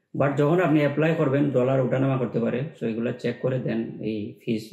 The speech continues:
জমা দিবেন। তারপরে হচ্ছে দুই কপি পাসপোর্ট সাইজ ছবি লাগবে এবং ব্যাকগ্রাউন্ড হতে হবে হোয়াইট, এবং এই ছবি not older than three month, এটা যদি তি-,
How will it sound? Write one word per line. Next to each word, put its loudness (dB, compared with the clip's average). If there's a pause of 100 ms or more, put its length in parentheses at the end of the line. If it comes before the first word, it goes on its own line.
জমা 0
দিবেন। -2 (1000)
তারপরে 2
হচ্ছে 2 (100)
দুই 2
কপি 4
পাসপোর্ট 0
সাইজ 0
ছবি 2
লাগবে 2
এবং 0
ব্যাকগ্রাউন্ড 2
হতে 0
হবে 2
হোয়াইট, -2 (480)
এবং 0
এই 2
ছবি 2
not 4
older 4
than 2
three 0
month, -2 (180)
এটা -2
যদি 0
তি-, -2